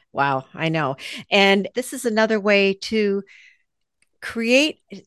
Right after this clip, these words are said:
feels like to me, it's, it's a way to create a freedom of, it's almost like, of, of being. It's almost like a freedom that,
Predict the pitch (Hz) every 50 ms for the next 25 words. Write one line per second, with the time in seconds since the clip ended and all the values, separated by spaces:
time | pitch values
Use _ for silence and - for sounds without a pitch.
0 | - - - - - - - 294 320 370 370 - - - 220 220 220 - - -
1 | 208 190 190 190 185 175 160 151 151 151 _ - - - - _ _ _ - 190
2 | 185 - - - - - _ - 196 190 - - 202 175 180 214 220 247 262 254
3 | - 254 233 - - - - 202 196 202 202 208 214 214 _ _ _ - 175 -
4 | - - - - - 214 214 214 208 202 180 165 160 160 156 160 - _ - 165
5 | 156 151 151 147 147 151 - - _ _ _ _ _ _ _ _ _ - - 190
6 | - - - 233 240 254 277 262 - - 214 180 170 - 175 151 - _ _ -
7 | _ - - 180 175 160 156 147 - _ _ _ _ _ _ - - _ _ _
8 | _ _ _ _ - 202 165 156 147 - - 208 202 196 180 160 143 113 117 123
9 | 143 165 - _ - 165 165 - - - - - - - _ - - 196 202 208
10 | 226 220 - - 214 202 - 180 - - - - 220 208 196 196 190 185 180 160
11 | 175 170 160 160 156 - - -